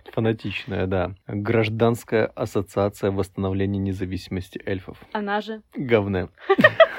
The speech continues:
Speaker 2: А, мы очень долго думали с Шурой назвать этот подкаст не "Лютный переулок", а "Говне". Уж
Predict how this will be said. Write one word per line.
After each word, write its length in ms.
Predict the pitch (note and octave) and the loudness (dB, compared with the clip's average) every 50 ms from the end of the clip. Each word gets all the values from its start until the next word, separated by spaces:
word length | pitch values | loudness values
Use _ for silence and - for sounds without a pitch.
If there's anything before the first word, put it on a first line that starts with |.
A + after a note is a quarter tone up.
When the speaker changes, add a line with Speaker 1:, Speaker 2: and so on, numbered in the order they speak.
| - - - - - _ _ - D#3+ | -2 -2 -2 -8 -20 _ _ -6 0
Speaker 2:
А, 480 | - A2 G#2+ G#2 G2+ G2+ G2+ G2 F#2 - - - | 2 4 4 6 6 6 6 4 2 0 -4 -4
мы 220 | A#2+ A#2 A#2 A#2+ - - _ | -2 2 2 2 0 2 _
очень 560 | C3+ B2 A#2 A2+ A2+ G#2 - - G2+ F#2+ F2+ | 4 6 8 8 6 6 2 -2 -6 -4 0
долго 380 | F#2+ G2 G2+ G#2+ G#2+ G2 G2 | 2 2 4 2 2 2 0
думали 420 | F2+ F2+ F#2 G2+ G#2 G#2 G2 - F2 | 0 0 0 0 0 0 0 -2 -2
с 40 | F2 | -4
Шурой 440 | - - - - G#2+ G#2+ G#2 G2 F#2 | -6 -6 -4 -2 0 2 2 0 0
назвать 800 | F#2 F#2+ F#2 F2+ - G#2 G2 F#2+ F#2 F#2 G2 G2 G2 G2 F#2+ - | -2 -6 -8 -8 -6 -4 -2 -2 -2 0 0 0 0 0 0 0
этот 200 | F#2+ F#2 F#2+ - | -2 -4 -4 -4
подкаст 680 | - F2+ - - - G2 G2 F#2+ F#2 - _ - - - - | -4 -6 -4 -2 0 0 0 0 -2 -6 _ -18 -20 -14 -10
не 340 | - G#2+ G#2 G#2 G#2 G2+ G2 | -6 -4 -2 0 0 0 0
"Лютный 380 | F#2 G#2 A#2 C3 - B2+ A#2 G2+ | 2 0 0 0 0 -2 -2 0
переулок", 560 | - - G#2+ G#2 G#2 G#2 G2 G2 G2 - - - | 0 -2 0 0 0 -2 -2 -4 -6 -8 -8 -4
а 160 | - G2 G2 | -2 0 0
"Говне". 600 | G2 F#2+ G2 F#2+ F#2 G2 G2 F#2 F2+ F2 - - - - - - - - - - - - - - | 2 2 0 0 0 0 0 0 0 -2 -4 -8 -12 -12 -12 -12 -12 -12 -16 -18 -20 -18 -12 -8
Уж 400 | - G#2+ G#2+ G#2 - - - | -4 -2 -2 -2 -2 -6 -8